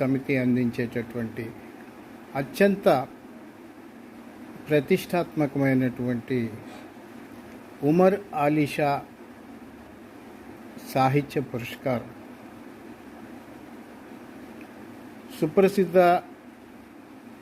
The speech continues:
సాహితీవేత్త, విమర్శకులు, రచయిత, కవి, కేంద్రీయ విశ్వవిద్యాలయం హైదరాబాదులో సుదీర్ఘకాలం ఆచార్యులుగా పనిచేసినటువంటి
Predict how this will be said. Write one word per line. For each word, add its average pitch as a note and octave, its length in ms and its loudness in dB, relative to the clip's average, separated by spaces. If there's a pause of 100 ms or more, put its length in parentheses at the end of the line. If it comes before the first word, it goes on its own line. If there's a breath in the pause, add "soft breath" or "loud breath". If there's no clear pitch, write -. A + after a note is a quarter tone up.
(240)
సాహితీవేత్త, D#3+ 1040 4 (720)
విమర్శకులు, D3+ 960 2 (260)
రచయిత, D#3 720 2
కవి, C3 320 0 (2250)
కేంద్రీయ G3+ 400 8
విశ్వవిద్యాలయం D#3+ 960 4
హైదరాబాదులో C#3 1080 2 (460)
సుదీర్ఘకాలం D3 800 4
ఆచార్యులుగా C3 840 2
పనిచేసినటువంటి A#2 1400 -4